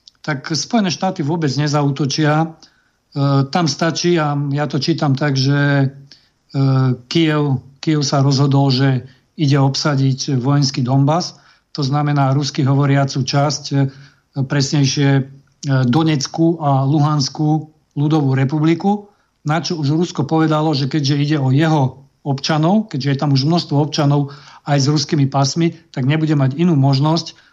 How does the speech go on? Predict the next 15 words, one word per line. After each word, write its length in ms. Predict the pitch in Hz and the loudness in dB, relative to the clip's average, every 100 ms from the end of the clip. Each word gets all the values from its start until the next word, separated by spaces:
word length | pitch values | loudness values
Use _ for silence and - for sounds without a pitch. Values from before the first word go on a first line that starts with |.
| _ | _
len 260 | 143 151 156 | -2 2 2
voči 380 | 123 143 - 151 | 2 0 0 -2
takejto 480 | 151 147 147 147 | -2 -2 -2 -2
invázii 800 | 143 151 151 147 123 147 143 135 - | 0 2 2 0 0 0 0 0 -4
zasiahnuť. 640 | 131 139 135 135 117 117 107 _ _ - | -2 0 0 -2 -2 -6 -10 _ _ -6
A 80 | 139 | -2
bude 160 | 143 | 2
záležať 480 | 135 160 170 156 139 | 2 0 0 0 0
veľmi 320 | 156 170 165 | 0 0 0
od 160 | 156 156 | 0 0
interpretácie, 1120 | 180 151 131 131 123 135 127 143 147 185 - - _ _ _ _ | 0 -2 -4 -4 0 0 0 0 0 0 -4 -20 _ _ _ _
ako 300 | - 160 180 135 | -6 -4 -4 -4
to 100 | 151 131 - _ _ _ _ _ _ _ _ _ - | -2 -4 -8 _ _ _ _ _ _ _ _ _ -8
kto 320 | 127 120 156 - | -6 -2 -2 -4
pojme 480 | 160 151 147 120 | -4 -2 0 -2